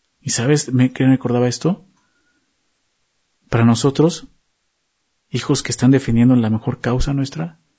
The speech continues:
es el Evangelio. Para nosotros serían hijos listos para declarar y predicar la verdad del Evangelio. Para que todo aquel que se oponga, ¿no?, a nuestra fe, ellos pueden estar listos para mostrar quién es Jesús. ¿Sí?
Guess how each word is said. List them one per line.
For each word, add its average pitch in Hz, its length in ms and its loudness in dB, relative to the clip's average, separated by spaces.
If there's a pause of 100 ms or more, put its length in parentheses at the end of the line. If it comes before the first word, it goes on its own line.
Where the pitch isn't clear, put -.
(100)
es - 120 -12
el 131 100 -4
Evangelio. 107 560 -12 (1700)
Para 120 160 -2
nosotros 135 140 0
serían 127 220 4
hijos 127 240 0
listos 127 300 -4
para 113 180 -2
declarar 110 380 -2
y 120 80 -2
predicar 113 380 -4
la 117 80 -2
verdad 110 200 -4
del 110 140 -8
Evangelio. 117 520 -14 (1300)
Para - 120 -20
que - 60 -20
todo 135 160 2
aquel 139 240 -2
que 131 100 -4
se 123 100 -4
oponga, 135 640 0 (880)
¿no?, 110 140 -10
a 120 40 -6
nuestra 113 260 -8
fe, 135 360 -6 (200)
ellos 127 240 -4
pueden 123 180 0
estar 127 160 -6
listos 120 180 -6
para 107 340 -10
mostrar 113 360 -8
quién 113 160 -6
es 110 100 -6
Jesús. - 520 -16 (2000)
¿Sí? - 340 -14